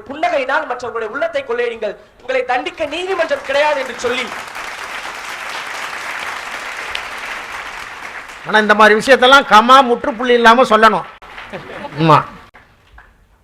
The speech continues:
Speaker 1: இரண்டு ஜிபி நெட் போட்டு, இரண்டு ஜிபி நெட் போட்டு செல்லை நோண்டி செல்லறிந்து போகாமல் இரண்டடி மண்ணை நோண்டி மரம் நடுங்கள். இந்த தேசம் நல்ல தேசமாக மாறும் என்று சொல்லி நல்ல வாய்ப்பு கொடுத்தவங்கள் அனைவருக்கும் உங்கள் வீட்டு பிள்ளையாக விடைபெறுகிறேன். நன்றி,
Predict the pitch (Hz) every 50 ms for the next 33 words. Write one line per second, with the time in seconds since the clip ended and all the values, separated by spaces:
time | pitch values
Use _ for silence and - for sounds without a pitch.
0 | _ _ - 247 285 311 330 330 320 - 277 330 330 - - 285 269 269 262 -
1 | 311 294 285 285 277 262 262 233 185 160 - _ _ _ 226 277 320 330 330 320
2 | - - 330 349 339 349 320 277 269 262 269 - 302 294 294 - - 320 359 370
3 | - - - - 262 269 311 339 330 320 294 285 285 294 285 285 269 - - -
4 | 262 262 294 320 302 302 285 262 247 220 233 240 240 233 226 233 233 208 185 -
5 | - _ _ _ _ - 226 277 302 330 330 285 277 269 262 240 - - 202 233
6 | 277 285 320 330 311 311 330 320 330 294 262 254 277 269 - 262 240 233 240 233
7 | 214 196 - _ _ _ _ - 226 233 262 302 320 320 - 302 269 - - -
8 | 208 262 - 339 330 285 285 294 285 262 262 269 269 262 247 247 254 262 254 254
9 | 240 226 - 233 240 247 233 226 - - _ _ _ _ _ _ 220 277 349 392
10 | 381 349 320 311 311 320 - - 277 262 262 254 262 254 247 240 226 233 262 269
11 | 269 262 262 - 311 339 - - - 247 294 302 320 320 302 339 349 349 330 -
12 | 277 285 277 277 277 285 294 277 262 247 269 262 262 262 254 226 226 226 220 208
13 | - _ _ _ _ _ 196 240 269 - 262